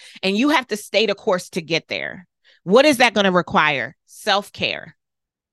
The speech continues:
Lots of rest. If you are not sleeping for seven to eight hours an evening, a night, find a way to get some sleep, even if that means you need to get a sleep aid,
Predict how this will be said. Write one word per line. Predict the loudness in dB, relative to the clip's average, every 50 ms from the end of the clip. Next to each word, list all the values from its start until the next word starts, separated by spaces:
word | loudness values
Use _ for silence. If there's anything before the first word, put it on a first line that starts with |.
| _ _ _ _ _ _ -12
Lots | -6 -2 0 0 0 0 -2 -4
of | -8 -4 -2
rest. | 0 0 0 -2 -4 -8
If | -10 -8
you | -6 -4 -2
are | -2 -2 -2
not | -2 -2 -2 0 2 0 0 -2 -6 -14 -20 _ _ _ _ _
sleeping | -20 -18 -12 -8 -6 -6 -4 -2 -2 -2 -4 -4
for | -10 -8 -6 -4 -2 -2 -2 -2 -4 -6 -8 _ _ _ _ _ _ _ _ _ _
seven | -20 -8 -2 0 0 0 0 -2 -2
to | -4 -4 -2 0
eight | 0 0 0 -2 -2
hours | -2 -2 -2 -2 -4 -6 -6
an | -10 -14 -14 -12 -10
evening, | -8 -8 -6 -6 -4 -4 -4 -4 -4
a | -6
night, | -6 -4 -2 -2 0 -2 -2 -4 -8 -14 -20 -20 -20 -20 -20 _ _ _ _ _ _ _ _ _ _ _ _ _ _
find | _ -2 0 2 2 2 0 0 -2
a | -2
way | 0 0 -2
to | -2 -2
get | -6 -6 -6
some | -8 -14
sleep, | -14 -10 -8 -10 -10 -10 _ _
even | -8 -6 -6 -6 -6
if | -6 -4
that | -4 -4 -4
means | -4 -6 -8 -8
you | -8 -8
need | -8 -8 -8
to | -6
get | -6 -6
a | -8 -8
sleep | -10 -8 -8 -8 -8 -4 -4
aid, | -4 -4 -4 -6 -12 -16 -18 -20